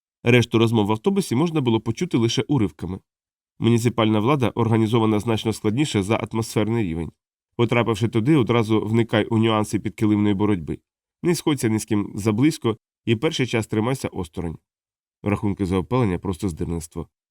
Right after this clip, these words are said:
Вартість цих послуг уже включена в рахунки за електроенергію. Якби ви усунули цього ідіота Б раніше, то наслідки були б значно сприятливішими. Не варто так побиватися. Я тут мешкаю від побудови цього міста. І скільки, ви гадаєте, я заробляю на рік?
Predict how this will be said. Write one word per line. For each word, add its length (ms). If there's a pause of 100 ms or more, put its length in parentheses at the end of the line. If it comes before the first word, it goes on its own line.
Вартість 400
цих 140
послуг 320 (280)
уже 260
включена 540
в 80
рахунки 440
за 140
електроенергію. 720 (600)
Якби 260
ви 120
усунули 420
цього 280
ідіота 500
Б 180
раніше, 440 (300)
то 80
наслідки 400
були 200
б 60
значно 320
сприятливішими. 800 (540)
Не 120
варто 300
так 180
побиватися. 640 (320)
Я 120
тут 180
мешкаю 340
від 120
побудови 460
цього 220
міста. 380 (220)
І 100
скільки, 320
ви 100
гадаєте, 420
я 100
заробляю 460
на 100
рік? 240